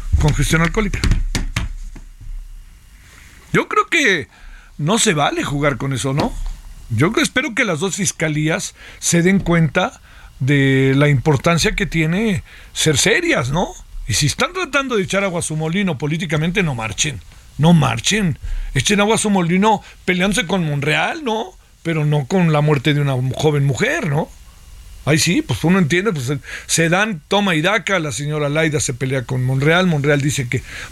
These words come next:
para tus, tus, este, a tu jauría, le dice Monreal a la señora, este, Claudia Sheinbaum, pues si quiere eso sí, pues bueno, ahí es otro nivel, pero estamos hablando de la muerte de una persona, y de una mujer,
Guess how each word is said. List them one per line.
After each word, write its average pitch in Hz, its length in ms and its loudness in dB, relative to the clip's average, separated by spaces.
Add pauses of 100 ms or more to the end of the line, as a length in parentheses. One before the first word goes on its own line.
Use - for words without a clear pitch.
para 165 240 2
tus, - 400 -6 (420)
tus, - 220 2
este, 139 680 2 (360)
a 143 100 4
tu 135 140 0
jauría, 180 500 4
le 175 160 -2
dice 147 300 -4
Monreal 151 480 -2
a 147 40 -2
la 139 120 -4
señora, 139 600 -2 (400)
este, 131 760 2
Claudia 151 280 4
Sheinbaum, 214 400 2
pues 147 200 -6
si 151 120 -4
quiere 381 400 2
eso 320 200 0
sí, 233 220 0
pues 156 160 0
bueno, 262 220 0
ahí 220 340 0 (240)
es 202 160 0
otro 208 280 2
nivel, 156 340 0 (440)
pero 131 120 -2
estamos 175 240 -2
hablando 226 240 2
de 294 60 -2
la 214 80 0
muerte 160 260 -2
de 143 40 -2
una 135 100 -6
persona, 135 420 -8 (960)
y 131 120 2
de 131 180 2
una 156 240 2
mujer, 185 440 2